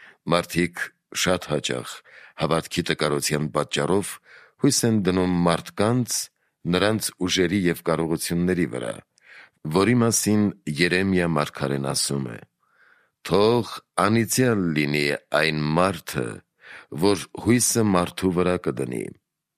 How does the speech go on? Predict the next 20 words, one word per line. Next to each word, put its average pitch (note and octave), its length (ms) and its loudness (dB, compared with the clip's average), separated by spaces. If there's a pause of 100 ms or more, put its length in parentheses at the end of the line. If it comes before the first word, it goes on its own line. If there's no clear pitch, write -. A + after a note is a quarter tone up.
(380)
Նույնիսկ C3 600 2
եթե G2 300 0
մարդը E2 440 0
հասել D2 380 -2
է C#2+ 80 0
սրբության, E2 680 -2 (680)
ապա D2 300 0 (220)
այդ - 200 -4
սրբությունը D2+ 680 -2
ոչ A#2+ 260 -2
թե - 180 -2 (140)
իրենից F#2+ 600 0
է, G#1+ 160 -6 (460)
այլ C#2 300 -2 (320)
Աստծուց, - 680 -4 (260)
որ C2+ 180 -6
բնակվում C2+ 560 -6
է C2 60 -2
նրա B1+ 280 -4
մեջ D2 380 -4